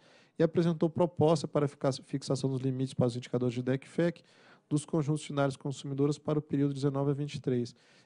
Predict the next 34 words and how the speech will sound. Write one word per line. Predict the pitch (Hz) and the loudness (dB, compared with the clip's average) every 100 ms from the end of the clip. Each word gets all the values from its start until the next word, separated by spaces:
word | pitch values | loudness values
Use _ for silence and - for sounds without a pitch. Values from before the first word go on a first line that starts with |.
| - | -4
E | 180 | 2
na | |
audiência | 196 180 180 185 | 4 4 2 0
pública | 156 165 175 196 170 | 0 0 0 0 4
houve | 165 156 | 4 4
uma | 156 | 0
contribuição | 165 156 147 147 - | -2 0 0 0 0
relativa | 151 151 147 - 147 | 2 2 2 0 0
aos | 139 | 0
limites | 143 135 - | 0 -2 -4
de | 135 | -4
dec | 135 | -4
fec | - 147 143 | -2 -2 -2
encaminhada | 170 165 156 147 151 | -4 -2 0 0 0
pela | 151 170 175 | 0 2 4
Enel. | 160 143 120 104 _ - - - | 2 0 -4 -10 _ -20 -20 -10
Também | - 143 | -2 0
foram | 160 170 165 | 2 0 -2
encaminhadas | 170 156 151 147 | -2 2 2 0
manifestações | 151 165 - 156 147 - 156 147 | -2 -2 -4 -2 -2 -2 -4 0
por | 151 | 0
diversos | 143 139 135 - 160 - | 2 2 0 -2 -10 -6
consumidores, | 135 - 143 143 147 175 - _ - _ - | -8 -6 -4 0 2 2 -4 _ -20 _ -6
nos | 147 | -4
quais | - 156 151 | 0 0 2
relatam | 151 147 160 | 4 2 0
problemas | 147 147 147 147 | 0 2 2 2
diversos | 139 139 147 151 | 0 2 2 0
de | - | -4
prestação | - 147 - 139 147 | -4 -4 -2 -4 -6
de | - | -4
serviço | 143 143 - | -4 -2 -4
à | |
distribuidora. | 151 143 156 165 147 123 120 | -6 -4 -2 0 0 0 -2